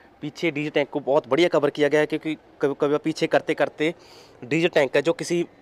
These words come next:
टकराए ना और किसी इसको bend होने में किसी में दिक्कत ना आए, तो बहुत बढ़िया इसको cover किया गया है। Safety का बहुत ध्यान रखा गया है। हाइड्रोलिक को उगर दिया गया है, जो दाने को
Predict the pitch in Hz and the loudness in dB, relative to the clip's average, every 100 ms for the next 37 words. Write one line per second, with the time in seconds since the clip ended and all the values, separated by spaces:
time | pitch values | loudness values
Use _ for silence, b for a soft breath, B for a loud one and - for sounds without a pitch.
0 | - - 143 156 156 165 165 147 160 151 | -14 -4 4 6 6 8 6 6 4 0
1 | 156 143 170 190 B B B 113 143 170 | -6 -2 -2 -2 B B B 0 4 4
2 | 160 165 165 160 156 165 165 - 202 170 | 4 4 2 -2 -4 -2 -2 -2 0 2
3 | 120 107 - - - 123 110 110 147 143 | 0 -4 -12 -20 -12 -8 -6 -4 -4 -2
4 | 156 151 - 151 135 147 160 156 151 156 | -2 -2 -4 0 0 0 0 0 2 0
5 | 165 B B B - 147 143 151 156 127 | -2 B B B -6 -2 -2 0 0 2
6 | 147 156 156 151 156 151 151 160 - - | 0 2 0 0 -2 -4 -4 -6 -10 -20
7 | B B B B B - - 131 156 165 | B B B B B -10 -4 -2 -2 -4
8 | 160 - 143 151 143 147 165 156 156 165 | -6 -8 -12 -6 -2 2 2 2 2 0
9 | 160 135 123 143 135 139 151 156 156 | -2 -6 -6 0 2 2 -2 -2 -4